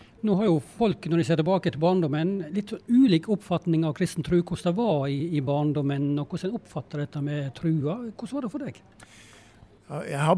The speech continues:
Speaker 2: bare gode følelser når jeg ser tilbake på det med tro i min barndom. Altså, eh,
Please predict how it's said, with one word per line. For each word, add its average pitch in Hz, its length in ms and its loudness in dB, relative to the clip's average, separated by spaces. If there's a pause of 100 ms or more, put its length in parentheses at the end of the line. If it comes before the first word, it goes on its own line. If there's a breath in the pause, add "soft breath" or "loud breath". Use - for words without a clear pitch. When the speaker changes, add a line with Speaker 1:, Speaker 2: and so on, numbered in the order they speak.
Speaker 2:
bare 156 400 2 (500)
gode 160 460 2
følelser 147 500 -2
når 151 140 -2
jeg 139 80 -4
ser 151 140 -4
tilbake 139 360 -4
på 156 160 -4
det 143 140 -4
med 147 160 -6
tro 135 240 -8
i 135 80 -6
min 135 180 -8
barndom. 127 400 -6
Altså, 131 400 -8 (680)
eh, 151 400 -10